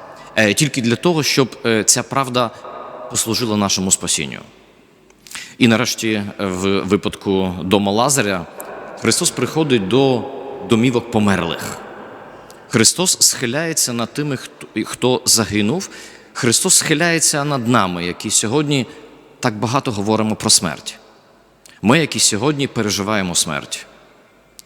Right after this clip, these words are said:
Але Він при-, приходить для того, щоб, власне, через смерть повести нас до життя.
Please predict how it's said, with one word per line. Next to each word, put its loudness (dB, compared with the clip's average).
Але 2
Він 0
при-, -2
приходить -2
для 2
того, 0
щоб, -4
власне, 0
через 0
смерть 0
повести 0
нас 0
до 0
життя. -4